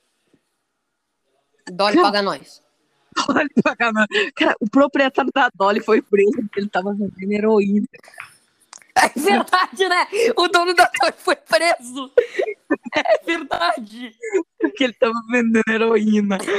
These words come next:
Speaker 2: Você que é patrocínio desse cara.
Speaker 1: Eu tinha esquecido dessa história, <laughs> velho.
Speaker 2: Já tá uma live de um cara, né? E ele tava falando com um amigo dele por call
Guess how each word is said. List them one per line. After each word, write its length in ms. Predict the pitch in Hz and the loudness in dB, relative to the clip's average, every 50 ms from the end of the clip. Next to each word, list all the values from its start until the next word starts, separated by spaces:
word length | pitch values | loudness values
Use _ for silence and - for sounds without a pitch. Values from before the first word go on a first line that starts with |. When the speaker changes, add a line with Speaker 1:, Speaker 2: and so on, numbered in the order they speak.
| 349 277 | -4 -8
Speaker 2:
Você 240 | - - - - 226 | -8 -2 0 0 0
que 140 | - - 277 | 0 -2 -8
é 40 | 247 | -6
patrocínio 800 | - 254 - - _ - 262 247 220 - - 269 254 247 247 214 | -4 -6 -6 -4 _ -2 0 0 -2 -2 0 2 2 2 2 0
desse 680 | 247 247 - - 427 - 427 494 480 - 370 226 226 | -2 -4 -4 -4 -4 -4 -4 -4 -4 -2 -2 -2 -2
cara. 220 | 233 233 226 202 - - - - - | -2 -4 -6 -6 -6 -10 -20 -12 -10
Speaker 1:
Eu 80 | 453 - | -8 -8
tinha 200 | - - - 262 | -6 -4 -2 -2
esquecido 760 | 262 247 - - 277 277 269 - - - 226 247 247 247 277 | -2 -4 -4 -6 -6 -6 -6 -8 -10 -6 -6 -4 -4 -4 -4
dessa 300 | 262 277 262 254 - - | -4 -4 -4 -6 -8 -10
história, 500 | 254 247 - - _ 254 247 240 - - - - - | -12 -12 -12 -8 _ -4 -2 -2 -2 -4 -6 -6 -6
<laughs> 140 | 302 277 208 | -6 -6 -6
velho. 540 | 214 285 269 247 240 233 220 220 214 208 _ _ _ _ _ _ _ _ _ _ _ _ _ _ - | -8 -8 -8 -8 -10 -12 -14 -16 -18 -20 _ _ _ _ _ _ _ _ _ _ _ _ _ _ -2
Speaker 2:
Já 140 | - 320 311 | 0 0 0
tá 60 | 339 - 269 277 - - - 226 - _ - 202 _ - 220 - - - - | -2 -6 -10 -14 -18 -18 -18 -20 -18 _ -20 -20 _ -12 -12 -12 -12 -10 -8
uma 80 | 220 240 | -4 -2
live 260 | 165 160 170 175 170 | 0 0 0 -2 -4
de 100 | 170 - | -6 -12
um 80 | 165 160 | -12 -12
cara, 440 | - - 196 202 220 226 208 196 190 | -6 -4 -2 0 0 0 0 0 2
né? 200 | 190 202 214 214 _ _ _ _ _ - - 247 220 - | 2 2 0 0 _ _ _ _ _ -20 -20 -20 -6 2
E 100 | 202 208 | 4 4
ele 120 | 226 226 | 4 4
tava 200 | 208 - 247 240 202 | 2 0 -2 0 0
falando 200 | 240 240 233 226 | 0 -2 -2 0
com 100 | - 254 | -2 -2
um 40 | 214 | 0
amigo 260 | 202 202 208 202 202 | 2 2 2 2 2
dele 220 | 170 180 175 180 | 2 2 0 0
por 200 | - - 175 165 | 0 -2 -2 -4
call 480 | - - - 190 226 254 247 202 175 | -2 -2 0 0 2 2 0 0 -2